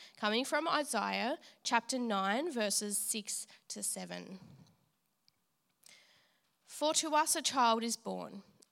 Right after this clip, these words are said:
to us a son is given, and the government will be on his shoulders, and he will be called Wonderful Counselor, Mighty God, Everlasting Father,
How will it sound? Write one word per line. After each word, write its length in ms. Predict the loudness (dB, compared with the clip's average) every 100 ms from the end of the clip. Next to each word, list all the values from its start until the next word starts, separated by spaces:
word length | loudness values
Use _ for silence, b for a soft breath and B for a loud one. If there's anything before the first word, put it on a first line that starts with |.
| _
to 220 | -2 4
us 280 | 6 6 0
a 140 | 0 -2
son 260 | 0 -2
is 140 | -2 -6
given, 460 | -10 -12 -14 -16 B B B
and 140 | -2
the 80 | 0
government 480 | 4 4 4 0 0
will 140 | -4
be 280 | -4 -2 -2
on 260 | 0 -2 -2
his 200 | -4 -6
shoulders, 720 | -6 -8 -12 -12 -10 -8 -6
and 140 | -6 -4
he 240 | -4 -2
will 140 | -2
be 120 | -4 -8
called 540 | -8 -6 -4 -6 -8 B B -8
Wonderful 840 | 2 4 4 -2 -4 -4 -2 -4 B B -14
Counselor, 800 | -4 -4 -2 -4 -2 -4 -4 -6
Mighty 460 | -4 -2 -2 -4 -6
God, 400 | -6 -6 -6 -10 -16 B B B -2
Everlasting 720 | 0 2 2 2 0 -2 -6
Father, 640 | -6 -6 -6 -8 -10 -10